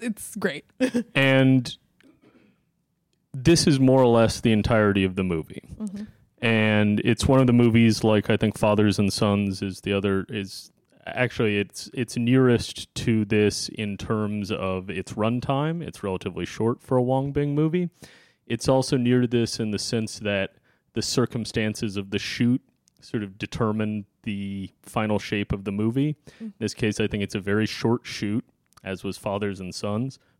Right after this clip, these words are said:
Speaker 2: because it's watching a deathbed vigil and you can't extend past that.
Speaker 1: Mm.
Speaker 2: There is no more. Now, insofar as I've, like, sussed the movie out in my own mind,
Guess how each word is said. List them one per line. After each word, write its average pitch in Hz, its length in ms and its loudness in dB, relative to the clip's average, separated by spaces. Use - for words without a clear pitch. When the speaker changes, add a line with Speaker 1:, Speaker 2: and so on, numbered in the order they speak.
Speaker 2:
because 95 560 -6
it's - 360 -12
watching 95 360 -6
a 92 40 -12
deathbed 101 540 -6
vigil 147 500 -2
and 101 340 -8
you 95 180 -8
can't 107 400 -6
extend 113 680 -6
past - 520 -8
that. 87 320 -6
Speaker 1:
Mm. 220 60 -20
Speaker 2:
There 98 160 -2
is 101 240 -2
no 98 180 -4
more. 90 340 -6
Now, 127 360 4
insofar 139 840 4
as 110 160 2
I've, 104 500 -2
like, 104 240 -4
sussed - 480 -4
the 110 80 -6
movie 101 340 -2
out 98 200 -2
in 92 100 -8
my 90 160 -6
own 92 180 -6
mind, 110 580 -2